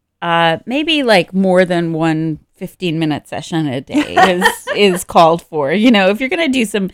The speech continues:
Speaker 1: intensive therapy, you really have to commit to the process. And I think that's where
Speaker 2: Yeah.
Speaker 1: Sam is, you know,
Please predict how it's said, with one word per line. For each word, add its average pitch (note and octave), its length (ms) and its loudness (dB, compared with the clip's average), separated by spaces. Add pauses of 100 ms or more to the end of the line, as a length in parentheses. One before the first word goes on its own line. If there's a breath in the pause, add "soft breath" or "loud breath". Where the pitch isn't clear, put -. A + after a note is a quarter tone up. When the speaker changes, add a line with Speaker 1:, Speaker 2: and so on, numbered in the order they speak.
(320 loud breath)
Speaker 1:
intensive G3+ 640 0
therapy, E3+ 500 0
you E3 340 -6
really D#4 280 -4
have C4+ 140 0
to - 80 -20
commit A3+ 240 -6
to - 80 -18
the F3 80 -16
process. - 540 -10
And - 100 -2
I G3+ 60 0
think C4 180 -2
that's C4+ 220 0
where C4 100 0
Speaker 2:
Yeah. C4+ 140 4
Speaker 1:
Sam G#3+ 300 4
is, G3+ 260 -6
you G#3 140 -8
know, F3 280 -2